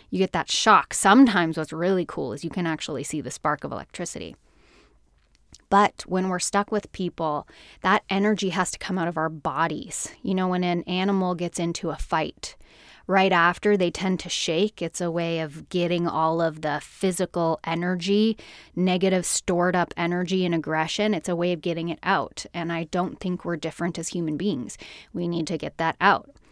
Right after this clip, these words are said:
So in talking to my cousin about something that he said to me, which I found very upsetting, she's like, "I have a message for you from God." She's a non-religious person, by the way. And I said, "Okay."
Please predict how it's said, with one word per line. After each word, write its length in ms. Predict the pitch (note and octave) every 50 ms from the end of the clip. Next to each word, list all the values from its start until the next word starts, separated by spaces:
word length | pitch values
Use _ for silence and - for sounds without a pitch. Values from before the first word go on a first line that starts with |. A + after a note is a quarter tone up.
| _ _ - - - - - _
So 540 | - - - F#3 F3 E3+ E3+ E3 D#3+ - -
in 260 | - G3 F#3 F3+ F3+ F3
talking 400 | - - F#3 F#3 - - F#3+ F3+
to 140 | - - F#3+
my 140 | F3 D#3 D#3+
cousin 580 | - - - B3+ C4+ B3 G#3+ F3+ E3 E3 E3+ -
about 440 | - F3+ D#3+ E3 D#3 E3 D#3 - -
something 840 | - - - - - - - - - - E3 F3 E3+ - E3+ E3+ E3
that 140 | D#3+ C#3+ -
he 120 | - E3+
said 280 | E3 - - D#3+ D3+ D3+
to 120 | - - E3
me, 200 | F3 D#3 C#3+ D#3
which 180 | D#3 D3+ -
I 140 | E3 D3+ D3
found 340 | - - D3 C3+ D3 D#3+ D#3
very 520 | D#3 D#3 E3 G3+ G3+ G3 F#3+ F#3 F3 E3+ -
upsetting, 680 | - E3 - - - - D#3 E3 - - D#3+ D#3 E3 - _ _ _ _ - - - - - - - - - - _
she's 280 | - - G#3 G3+ F#3+
like, 220 | G#3 F#3+ F#3 - - _
"I 80 | F#3 G3
have 240 | F3+ E3+ F3+ G3
a 80 | G3+ A3
message 460 | G3+ G3 F#3+ G3+ - - G#3+ G#3 -
for 180 | - - A3+ G#3+
you 220 | G3+ F#3 F#3 F#3+
from 300 | F3+ - - F#3 G#3 G3+
God." 440 | - F#3 E3+ D#3+ D3 C#3 C#3 D3+ - - - _ _ _ _ _ _ _ _ _ - - -
She's 220 | - - G#3 F#3
a 60 | G#3+
non-religious 600 | G#3 G3+ F#3+ G3 G3 F#3+ F#3 F3+ F3 D#3 E3+ E3
person, 360 | - - E3+ E3 - - D#3
by 120 | D3 - C3+
the 100 | - C3
way. 160 | - - - - _ _ _ _ _ _ _ _ _ _ _ _ _ _ _ _ - - - - - - - - - - _
And 160 | - F#3+ F#3 F3+
I 40 |
said, 180 | E3 - G3+ F#3
"Okay." 380 | G3 G3+ - F3+ D#3 E3+ G#3